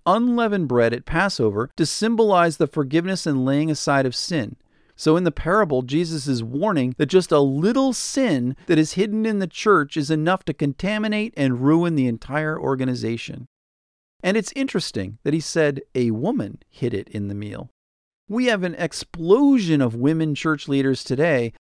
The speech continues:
who are advocating serious doctrinal errors. That is not to say that there aren't plenty of men doing the same thing,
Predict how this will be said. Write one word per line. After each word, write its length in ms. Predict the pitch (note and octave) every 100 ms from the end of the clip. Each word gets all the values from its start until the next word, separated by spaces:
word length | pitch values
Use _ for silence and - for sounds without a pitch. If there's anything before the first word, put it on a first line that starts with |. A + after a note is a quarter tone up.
| _
who 120 | D3
are 120 | C#3+ -
advocating 640 | E3+ F#3+ D#3 - D3+ C#3
serious 640 | C3 - G#3+ A3 A3 A3 G3+
doctrinal 640 | D3 D3+ D#3 - D3+ C#3+ D3
errors. 580 | D3 A#2 - - - - _ _ _ _
That 100 | E3
is 140 | F#3 D3+
not 200 | E3+ G3
to 80 | D#3+
say 300 | - G#3 F3+
that 140 | C3+
there 160 | D3 D3
aren't 200 | D3 -
plenty 280 | D3+ D3+ D3
of 80 |
men 280 | C3+ F3 D3+
doing 200 | C3 B2+
the 60 | B2
same 280 | - C#3+ B2+
thing, 360 | F3 C#3 A2+